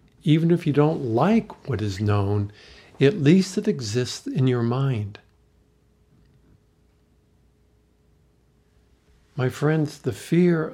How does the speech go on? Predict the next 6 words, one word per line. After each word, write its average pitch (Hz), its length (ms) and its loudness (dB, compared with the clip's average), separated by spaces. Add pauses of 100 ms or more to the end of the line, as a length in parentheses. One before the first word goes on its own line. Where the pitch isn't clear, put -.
of 113 140 -6
the 113 160 -2
unknown 113 960 -2 (1040)
goes 120 380 -4
very 107 580 -2
deep, 104 560 -6